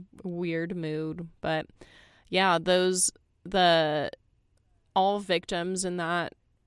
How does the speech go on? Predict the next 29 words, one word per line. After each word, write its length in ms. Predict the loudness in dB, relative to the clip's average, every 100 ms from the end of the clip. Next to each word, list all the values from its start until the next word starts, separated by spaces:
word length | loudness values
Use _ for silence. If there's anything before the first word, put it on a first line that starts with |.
| _ _ _
were 400 | -10 -4 -2 -2
extremely 800 | -2 -6 -6 -6 -6 -4 -4 -6
strong 640 | -8 -6 -4 -2 -4 -4
and 260 | -8 -8 -8
dealt 180 | -6 -6
with 120 | -6
it 120 | -8
in 100 | -6
whatever 560 | -6 -6 -6 -6 -6 -8 -8
way 160 | -6
that 160 | -6 -6
they 120 | -6
could. 420 | -6 -6 -4 -4
And 360 | -8 -10 -12 -14 -14 -10
my 120 | -8
heart 260 | -8 -10
goes 200 | -6 -6
out 180 | -6 -8
to 100 | -10
them. 280 | -10 -10 -12
And 280 | -12 -14 -16 -20 _ _ _ _ _ -8
I 80 | -4
really, 440 | 0 2 2 0 -4 -10 -10 -10 -14
<sighs> 420 | -18 -16 -16 -10
really 280 | -4 -2 -2
hope 360 | -2 -2 -4 -8 -8
that 320 | -6 -6 -8 -10
this 400 | -10 -6 -6 -8 -12 _ _ _
women's 640 | -8 -6 -6 -6 -6 -6